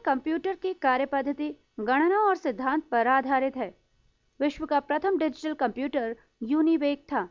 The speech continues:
फोर्ट्रॉन प्रोग्राम हेतु विकसित की गई सर्वप्रथम भाषा है। हिंदी कमांड स्वीकार करने वाला कंप्यूटर भाषा प्रदेश है।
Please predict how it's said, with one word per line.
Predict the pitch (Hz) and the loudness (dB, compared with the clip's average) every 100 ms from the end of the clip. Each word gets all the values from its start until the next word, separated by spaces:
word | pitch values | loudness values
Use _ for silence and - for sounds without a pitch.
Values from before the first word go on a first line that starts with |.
| _ _ _ _ _ _ _ | _ _ _ _ _ _ _
फोर्ट्रॉन | 349 359 381 403 466 | 0 2 6 4 6
प्रोग्राम | 403 262 294 302 330 | 2 2 4 4 4
हेतु | 320 302 339 | 2 2 -2
विकसित | 247 254 320 - | -2 -4 -8 -6
की | 294 | -4
गई | 277 277 269 _ _ _ | -2 -2 -4 _ _ _
सर्वप्रथम | 330 349 349 262 294 320 | 0 0 0 -4 0 2
भाषा | 285 269 285 269 | 2 2 0 -2
है। | 269 - _ _ _ _ _ _ _ _ _ | -4 -8 _ _ _ _ _ _ _ _ _
हिंदी | 339 381 | 0 2
कमांड | 453 415 392 392 | 4 4 4 2
स्वीकार | - 294 302 302 | -2 -4 0 0
करने | 302 294 294 | 0 0 2
वाला | 285 285 | 2 0
कंप्यूटर | 285 233 254 277 269 254 | -2 -4 -4 -4 -2 -2
भाषा | 226 240 262 285 | -4 -4 -4 -4
प्रदेश | 269 254 262 247 | -4 -2 -2 -2
है। | 240 | -8